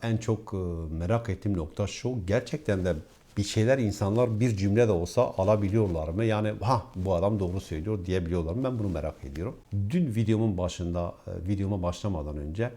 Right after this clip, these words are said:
köpeklerin karakteristik özelliklerinden bahsetmiştim. Ve ondan sonra bir haber, bağlantılı haber paylaşmıştım. Bugün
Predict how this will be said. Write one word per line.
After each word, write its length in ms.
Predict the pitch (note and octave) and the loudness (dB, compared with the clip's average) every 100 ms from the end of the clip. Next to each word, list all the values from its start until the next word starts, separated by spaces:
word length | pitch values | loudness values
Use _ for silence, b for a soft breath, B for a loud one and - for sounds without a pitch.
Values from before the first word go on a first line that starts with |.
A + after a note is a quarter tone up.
| - | -6
köpeklerin 580 | G#2 G#2 G2 G#2+ B2 | -2 -2 -2 -2 -2
karakteristik 580 | A#2 - F#2+ - G2+ - | -4 -4 -4 -2 -6 -4
özelliklerinden 840 | F#2+ F2 F2+ F2 F2 F2 F#2+ E2 | -4 -2 -2 -2 -2 -2 -2 -4
bahsetmiştim. 800 | C#2+ D2 D2 - C#2+ - D#3 D#3+ | -6 -8 -10 -12 -14 -10 -8 -6
Ve 40 | C3+ | -2
ondan 320 | A2+ E3 G#3 | 0 2 0
sonra 320 | - A2 E2 | 0 0 0
bir 60 | D#2+ | -2
haber, 380 | E2 D#2+ D2+ | -2 -2 0
bağlantılı 640 | D#2+ F2 E2+ D#2+ E2 D#2+ D2+ | 2 4 2 -2 -6 -4 -4
haber 280 | D#2+ D#2+ D#2 | -4 -4 -4
paylaşmıştım. 680 | D#2+ D#2 E2 A#2 B2 A2 | -6 -6 -4 -2 0 2
Bugün 340 | D#3 D#3+ D3 | 4 4 0